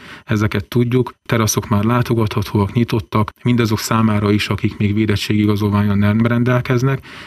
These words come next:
Itt viszont új és fontos információ, hogy adott olyan üzletben, ahol csak bent a pultnál vagy a kasszánál lehet fizetni, oda természetesen be lehet térni mindazoknak, akik a teraszon tudják vagy kívánják elfogyasztani a rendelt ételt és italt,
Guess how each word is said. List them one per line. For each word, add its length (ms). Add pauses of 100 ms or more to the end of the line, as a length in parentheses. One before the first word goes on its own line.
Itt 160
viszont 400
új 300 (120)
és 140
fontos 400
információ, 760
hogy 120
adott 340
olyan 180
üzletben, 520
ahol 440
csak 380
bent 420
a 360
pultnál 460
vagy 120
a 60
kasszánál 540
lehet 260
fizetni, 520 (340)
oda 180
természetesen 800
be 100
lehet 320
térni 520 (100)
mindazoknak, 680
akik 300
a 240
teraszon 580 (140)
tudják 480
vagy 120
kívánják 500
elfogyasztani 680
a 220
rendelt 400
ételt 420
és 160
italt, 400